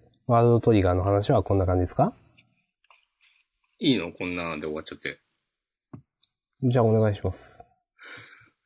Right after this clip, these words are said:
Speaker 2: へえ。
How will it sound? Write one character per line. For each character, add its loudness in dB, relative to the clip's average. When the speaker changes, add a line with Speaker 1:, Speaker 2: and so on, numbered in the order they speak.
Speaker 2:
へ -6
え。 -12